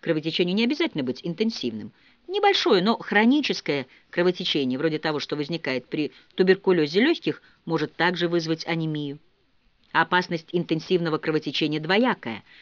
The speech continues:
Во-первых, происходит потеря жидкости, а во-вторых, пропорциональная потеря каждого из химических компонентов этой жидкости, из которых наиболее важен, почти в той же степени, что и сама вода, гемоглобин. У организма есть несколько приемов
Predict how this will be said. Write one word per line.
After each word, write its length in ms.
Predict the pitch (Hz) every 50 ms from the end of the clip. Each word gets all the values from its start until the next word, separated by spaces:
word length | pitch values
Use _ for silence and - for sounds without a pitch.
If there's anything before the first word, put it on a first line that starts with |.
| - - -
Во-первых, 420 | 143 165 175 - 147 143 165 180 175
происходит 460 | - 185 180 - - 202 196 196 -
потеря 340 | 196 202 196 - 220 220 226
жидкости, 580 | 214 311 262 - - 156 - - - 131 123 - - - - -
а 80 | 196
во-вторых, 420 | 196 220 - - 247 269 294 - -
пропорциональная 800 | - 233 233 - 226 220 - - 220 220 220 208 202 196 196
потеря 360 | 196 196 196 196 - 185 190 190
каждого 440 | - - 156 147 135 135 143 135
из 120 | 143 135 -
химических 580 | - - 143 139 123 - - - - 151 -
компонентов 680 | - 151 143 - - 139 139 131 123 123 - 135 - 139
этой 220 | 123 - 139 135
жидкости, 560 | 135 139 - - - - - - - 135 - _ _ _ _ _ _ _ _ _ _ _ _ _ _ _ _ _ _ -
из 140 | 175 -
которых 380 | - 208 202 - 208 196 190 -
наиболее 420 | 208 196 190 180 190 185 185 190
важен, 320 | 202 269 302 240 180 139 - _ _ _ _ _ _ _ _ _ -
почти 300 | - 165 - - - 190
в 60 | 185
той 160 | - 190 165 147
же 80 | 165 165
степени, 440 | - - 175 143 - - 139 147
что 180 | 143 - - 143
и 100 | - -
сама 300 | - - 156 151 139 131
вода, 320 | 127 143 160 190 240 240 - 160
гемоглобин. 680 | 160 180 165 147 131 135 123 107 104 110 107 110 117 - _ _ _ _ _ _ _ _ _ _ _ _ _ -
У 80 | 190 214
организма 540 | 220 220 226 254 277 339 415 370 339 302
есть 280 | 277 262 269 240 - -
несколько 400 | 294 330 - 285 262 - - 240
приемов 600 | - - 254 262 226 240 220 208 196 185 -